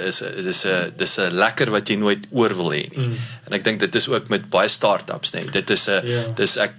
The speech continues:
Speaker 1: dink, alhoewel ek, dit voel vir my, ek, ek wil glad nooit ooit weer my begin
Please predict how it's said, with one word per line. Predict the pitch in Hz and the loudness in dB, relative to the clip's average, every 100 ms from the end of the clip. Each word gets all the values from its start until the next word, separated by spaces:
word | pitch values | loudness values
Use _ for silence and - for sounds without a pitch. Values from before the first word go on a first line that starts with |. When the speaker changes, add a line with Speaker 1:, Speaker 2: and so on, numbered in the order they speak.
| - - | -20 -2
Speaker 1:
dink, | 113 110 113 - - - | -2 -2 -8 -20 -18 0
alhoewel | 131 120 120 113 | 2 4 4 2
ek, | 101 | 0
dit | 107 - | -2 -2
voel | 135 | 0
vir | 120 123 | -2 0
my, | 104 | 2
ek, | 98 92 | 2 0
ek | - - - - | -4 -4 -8 -4
wil | 104 95 | 0 0
glad | - 127 110 117 - | 2 2 2 -2 -2
nooit | 113 110 | -2 0
ooit | 131 117 | 2 2
weer | 101 95 80 - - - - - - | 2 2 0 -8 -16 -16 -16 -20 -16
my | 90 92 101 101 98 | -2 2 4 2 0
begin | 107 - 127 107 95 | 0 2 2 0 -4